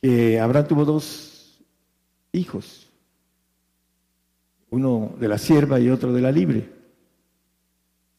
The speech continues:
Mas el de la sierva nació según la carne, pero el de la libre nació por la promesa.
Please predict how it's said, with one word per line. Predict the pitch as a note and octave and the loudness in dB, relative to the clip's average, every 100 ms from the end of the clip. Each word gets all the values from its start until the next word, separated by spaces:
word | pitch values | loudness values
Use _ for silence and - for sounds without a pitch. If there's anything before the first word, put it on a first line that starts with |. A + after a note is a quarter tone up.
| _ - | _ -6
Mas | B2+ | 0
el | C#3+ | 2
de | C#3+ | 2
la | C#3 | 2
sierva | - E3+ E3+ | 2 2 4
nació | D3 - D#3+ | 0 0 0
según | D#3 D#3 D3+ | 0 -2 -2
la | D3 | 0
carne, | D3+ D3+ D#3+ - - - | -2 -2 -6 -8 -12 -6
pero | B2+ | -4
el | B2 | -2
de | A#2 | -2
la | |
libre | C3 C3+ C3 | 0 0 0
nació | A2 - B2 | -2 -4 -4
por | - A#2 | -4 -8
la | A#2 | -4
promesa. | C#3 D3+ F#3 - | -4 -2 -4 -6